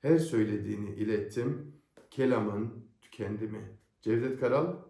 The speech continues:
böyle diyor. Şimdi aldığım notlardan hareketle kitabı biraz tanıyalım. Büyük Kekeme ve Cebrail'in Yakarışı benim Cevdet Karal'dan okuduğum ilk kitap oldu. Yüz yetmiş dört sayfalık bir şiir kitabıdır.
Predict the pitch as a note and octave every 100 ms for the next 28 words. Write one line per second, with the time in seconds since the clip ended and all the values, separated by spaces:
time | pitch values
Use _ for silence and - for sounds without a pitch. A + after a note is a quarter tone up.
0 | - C3 A#2 G2+ G2+ - - - _ _
1 | - - - - - - E3 E3 D#3+ D#3+
2 | - C#3+ C#3+ D#3+ E3 D3+ D#3 D3+ D3+ D#3+
3 | D3+ - A2 A2 D3 F3 - - _ -
4 | D3+ C#3 A2 G#2 - B2+ A#2+ G#2+ C#3+ G3+
5 | - - _ _ _ _ _ _ - A#2+
6 | C#3+ F3 F3 E3+ E3+ F3 F3 D#3 D3 C#3+
7 | C#3+ D3+ F#3 D#3 - - A2 G3 G#3+ -
8 | - - - D#3+ F3+ E3 D3+ D3+ E3+ -
9 | E3 D#3+ D#3+ D#3 D3 D#3+ F3 D#3+ - -
10 | G2+ - F2+ G#2+ F3 - - - - _
11 | - E3 E3+ F#3 F3+ F3 F#3+ F#3+ - B2+
12 | B2+ D#3+ - F3 F3 E3 E3 E3 - F#2
13 | - D#3+ - -